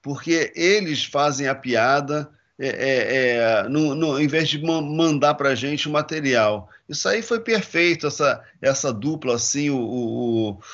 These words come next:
o, o Randolfo de escada, né? Pra repetir. Mas é o que mesmo? O que, que o senhor disse? Perfeito.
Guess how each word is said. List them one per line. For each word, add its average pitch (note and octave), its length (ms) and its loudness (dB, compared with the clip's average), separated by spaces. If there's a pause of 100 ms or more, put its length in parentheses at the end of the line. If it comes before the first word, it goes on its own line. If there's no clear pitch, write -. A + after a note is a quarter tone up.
(120)
o, A2 500 2
o A#2 40 4
Randolfo C#3 520 2
de B2+ 160 2
escada, C3 720 4
né? C3+ 380 -2 (760)
Pra C3 140 -2
repetir. C#3+ 640 -6 (320)
Mas - 160 -8
é C#3 60 -4
o C#3 60 -6
que D3 160 -8
mesmo? E3+ 360 -4
O A2+ 40 -12 (480)
que, D3+ 100 -4
que C#3+ 80 -10
o - 40 -8
senhor D#3 180 2
disse? - 640 0 (540)
Perfeito. F3 520 2